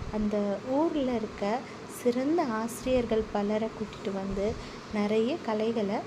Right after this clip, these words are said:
அந்த குழந்தைக்கு சொல்லி கொடுத்தாங்க. அந்த குழந்தையும் அரசகுமாரியா இருந்தாலும் பண்பு, மரியாதை, அறிவு, அழகுன்னு எல்லாம் ஒருங்க பெற்ற ஒரு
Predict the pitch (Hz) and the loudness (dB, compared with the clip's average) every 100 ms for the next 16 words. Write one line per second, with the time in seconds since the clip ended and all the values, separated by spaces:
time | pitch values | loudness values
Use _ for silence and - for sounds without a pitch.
0 | - 226 226 214 214 233 269 254 277 277 | -4 -2 0 0 0 0 2 2 0 -2
1 | 214 220 214 202 - 202 208 208 - - | 2 2 2 -2 -2 -2 0 -2 -6 -10
2 | - - 254 269 247 233 247 262 359 330 | -8 -4 0 2 2 2 4 4 6 6
3 | 240 226 247 - 202 233 269 311 302 254 | 6 2 -2 2 4 4 4 2 2 4
4 | 240 240 240 277 262 208 208 233 240 202 | 4 4 6 6 6 4 4 4 4 4
5 | 202 247 - - - - 226 220 226 202 | 2 -2 -6 -10 -12 0 2 4 4 6
6 | 196 185 - 233 233 214 226 240 226 202 | 6 4 2 2 4 4 4 6 6 4
7 | 196 208 - 220 226 247 214 214 214 - | 0 0 -2 0 4 6 6 4 2 2
8 | 220 247 240 226 233 226 220 254 320 359 | 6 6 4 4 4 4 4 4 4 8
9 | 359 277 240 247 - 226 226 269 302 302 | 8 8 4 0 0 2 4 6 4 4
10 | 233 214 214 247 - - - - 226 214 | 2 2 0 0 -4 -10 -10 0 2 2